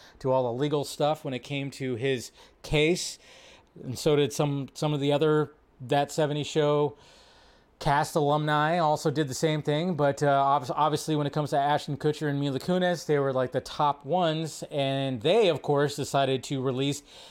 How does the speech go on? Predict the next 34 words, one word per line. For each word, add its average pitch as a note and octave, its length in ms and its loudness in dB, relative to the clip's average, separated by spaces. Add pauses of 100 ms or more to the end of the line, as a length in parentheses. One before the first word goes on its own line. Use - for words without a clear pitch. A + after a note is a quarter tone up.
(120)
an G3+ 180 2
apology D4 840 6
video. A#3+ 800 4 (480)
Which, E3+ 200 -2
again, G#3+ 560 4 (160)
why G3+ 440 4
the E3+ 180 0
fuck G#3+ 580 0
are D#3+ 160 0
you F#3 180 2
doing A3 440 2
this? A#2+ 180 -2
Stop A3+ 500 0
it. C3+ 200 2
Stop F#3+ 340 2
doing A3 260 2
apology G#3 560 2
videos. G#3+ 540 2 (400)
It's E3 160 -4
dumb. G#3 540 2 (640)
It C#3+ 100 -4
doesn't G3+ 320 2
help B3+ 340 2
anything. C#3+ 600 0 (220)
It C#3 120 -2
makes E3+ 420 0
you G3 120 4
look D3+ 360 2 (200)
worse. F3 500 2 (320)
And C4+ 140 4
then C#4+ 120 4
look C#4+ 140 2
what C#4 100 6
happened. C4+ 520 4